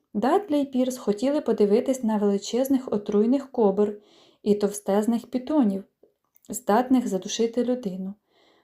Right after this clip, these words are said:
Дадлі швидко знайшов найбільшу змію. Вона могла б двічі обкрутити довкола машини дядька Вернона і розчавити її,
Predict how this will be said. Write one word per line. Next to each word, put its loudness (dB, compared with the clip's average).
Дадлі 4
швидко 0
знайшов 0
найбільшу 0
змію. -2
Вона 4
могла 2
б -8
двічі -2
обкрутити 0
довкола 2
машини 2
дядька -4
Вернона -2
і 0
розчавити 0
її, -4